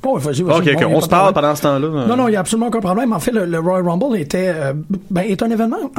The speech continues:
Speaker 1: quand même assez médiatisé. Les gens sont très au courant de ce qui s'est passé par rapport à, à, bon, euh, évidemment, le, le, la transformation de la carte, parce que moi, c'est un, c'est un des trucs,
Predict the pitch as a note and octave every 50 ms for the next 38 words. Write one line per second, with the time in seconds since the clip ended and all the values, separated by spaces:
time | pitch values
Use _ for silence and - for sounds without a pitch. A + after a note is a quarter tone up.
0 | D3 D3 C4 C4 C#4 C4 G3+ D3 C3 G#3+ G3 G#3 G3 D3 C#3 - C#3+ C3 - -
1 | D#3 F#3 G3 F3+ E3+ D3+ C#3+ F#3+ G3+ G#3 F3 F#3+ F3+ D3 - - G3 F#3 G3+ F3
2 | C#3 F3 D3+ D#3 E3 D#3 E3 D3 - - - - D3+ D#3 D3 C3+ - - G3+ F#3
3 | G3+ F3+ D3+ C#3 D#3+ D#3+ D3+ D#3 C#3+ C#3+ - - - - - - - - - -
4 | E3 D3+ D3 C#3+ C#3 C3+ C3+ C3+ C3 B2 B2 C3+ C3+ B2+ C#3+ C#3+ E3 F3 D#3+ D3
5 | C#3 C#3+ D3+ C#3+ C#3+ D3 D3 - C#3 C3+ C#3+ - - - - - - - A#3 -
6 | - - D3+ A3+ G#3+ D3 D3 A3 A3 G3+ D#3+ D3 G#3 G3+ E3+ D3+ C#3 - G3 A3
7 | A#3 - - - D#3+ C#3+ - - F#3 F3+ E3+ F3 G3+ G#3 - F#3+ D#3+ D#3+ D3 D3
8 | C#3+ - F3+ D3 C#3+ C#3+ C#3 C#3 - F3